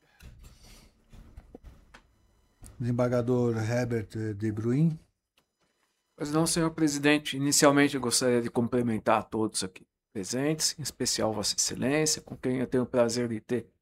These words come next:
Speaker 2: a primeira sessão presencial. Cumprimento igualmente o senhor advogado e o nobre relator, né, que, com seu voto bastante minucioso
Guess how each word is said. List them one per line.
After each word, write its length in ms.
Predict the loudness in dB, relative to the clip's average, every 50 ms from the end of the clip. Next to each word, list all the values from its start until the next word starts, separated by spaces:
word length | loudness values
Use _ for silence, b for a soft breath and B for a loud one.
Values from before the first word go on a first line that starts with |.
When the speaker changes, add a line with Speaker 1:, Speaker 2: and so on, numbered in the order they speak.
| _ _ _ _ _ _ _ _
Speaker 2:
a 40 | -2 0
primeira 240 | 2 2 2 2 2
sessão 460 | 2 0 0 0 -2 -2 -2 -6 -6 _ _ _ -10
presencial. 960 | -6 -6 -4 -4 -4 -4 -2 -2 -2 0 0 0 2 4 4 2 2 -2 -8 -14 _ -18 -18 -18 -18 _ _ _ _ _ _ _ _
Cumprimento 520 | -20 -20 -12 -8 -4 -2 -2 -2 0 -2 -4
igualmente 720 | -4 -4 -6 -4 -4 -4 -2 -2 -2 -2 -2 -4 -6 -12
o 40 | -12
senhor 240 | -10 -10 -8 -8 -8
advogado 880 | -10 -12 -12 -12 -12 -10 -4 -2 0 2 2 2 2 2 0 -4 -6 -8 _ _ _ _ _ _ _ _ _ _ _ -4
e 280 | -2 0 2 2 2 2
o 360 | 2 2 2 2 2 2 2
nobre 400 | 4 4 4 4 4 4 2 2
relator, 800 | 4 2 4 4 4 2 2 0 0 2 2 4 4 2 -2 _ _ _ _ -8
né, 240 | -4 -2 -2 -4 -4 -6
que, 320 | -4 -4 -2 -4 -4 -8 _ _ -12
com 200 | -8 -6 -6 -4
seu 320 | -2 -2 0 0 -2 -4 -6 -2
voto 300 | 2 2 2 2 0 -4 -8
bastante 420 | -8 -6 -6 -6 -8 -8 -8 -6
minucioso 1500 | -6 -6 -6 -6 -6 -4 -4 -4 -4 -4 -4 -2 2 4 4 4 4 4 2 0 -2 -2 0 2 2 2 2 0 -2